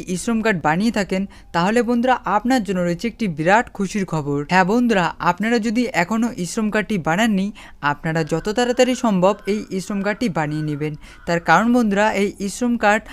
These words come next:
আপনার কাছে থাকলেই প্রতি মাসে পাঁচশো টাকা সরাসরি আপনার ব্যাংক অ্যাকাউন্টে পেয়ে যাবেন। তাছাড়াও বন্ধুরা, শুধুমাত্র এই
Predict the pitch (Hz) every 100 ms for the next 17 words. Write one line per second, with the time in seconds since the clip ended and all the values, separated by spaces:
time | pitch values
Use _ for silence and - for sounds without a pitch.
0 | - 165 170 233 247 240 233 240 220 208
1 | 180 214 - - 220 226 254 247 247 247
2 | 190 185 240 220 208 220 220 226 240 247
3 | 226 180 170 208 202 160 165 170 165 190
4 | 226 180 156 147 147 147 147 147 - -
5 | - 165 - 180 233 254 233 202 214 214
6 | - - 220 233 240 240 254 233 240